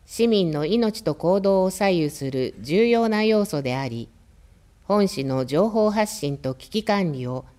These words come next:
どのような理念と方針で統括し、今後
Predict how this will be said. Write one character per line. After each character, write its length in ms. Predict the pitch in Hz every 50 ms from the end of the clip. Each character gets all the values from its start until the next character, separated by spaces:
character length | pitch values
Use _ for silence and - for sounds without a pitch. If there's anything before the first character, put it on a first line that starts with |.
| _ _ - - - - - -
ど 100 | 220 233
の 140 | 220 220
よ 160 | 196 175 160 160
う 60 | 151
な 160 | 147 139 147
理 100 | 170 196
念 220 | 208 196 180 160
と 160 | - - 135 139
方 200 | 147 151 170 190
針 260 | - - 175 175 170
で 160 | 160 156 160 -
統 140 | 127 135 165
括 320 | 170 - 160 - - 151
し、 320 | 156 - - - 135 139 - - - - - _ - - _ _ _ - - _
今 300 | - 147 165 190 196 185
後 240 | 175 175 170 156